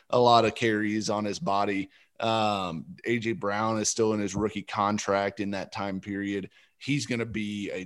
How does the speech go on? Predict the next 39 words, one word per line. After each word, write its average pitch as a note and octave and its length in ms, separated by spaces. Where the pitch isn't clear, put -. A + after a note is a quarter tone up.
twenty-five A#2 580
million A2+ 420
dollar G#2+ 380
a G#2 60
year G#2 320
player A2+ 400
probably, A2 720
uh, G2 340
by F#2+ 220
twenty G#2+ 280
twenty-five. A2+ 720
So, A#2 380
uh, A2+ 600
this C3 500
is E3+ 200
the D3 100
time C#3+ 320
to A#2+ 80
strike A#2+ 460
with G#2+ 140
this A2 200
group. A2 500
You A#2 260
know, A#2 320
I, B2 280
this F#3 240
is G#3 140
why C3+ 380
you A#2+ 260
bring A2 380
back F#2+ 320
a F#2 60
guy F#2 360
like F2+ 240
Jonnu F2 300
Smith, F#2 260
a F2+ 80
guy F#2+ 220
like F#2 340